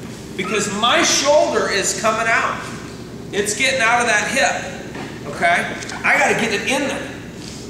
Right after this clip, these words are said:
Okay, I gotta get it in there. Right? Now, it, like, if I'm,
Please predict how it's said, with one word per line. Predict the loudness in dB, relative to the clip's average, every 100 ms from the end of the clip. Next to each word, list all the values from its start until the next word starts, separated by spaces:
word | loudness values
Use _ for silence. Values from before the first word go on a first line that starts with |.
| -12 -14 -14 -12 -10
Okay, | 0
I | 2 4
gotta | 2 2
get | 0
it |
in | 0 -2
there. | -4 -8 -10 -12 -14 -14 -14 -14 -14 -14 -14 -6
Right? | 0 0 0 -4 -6 -2
Now, | 0 0
it, | -6 -6
like, | -2 0 0
if | 2
I'm, | 4 2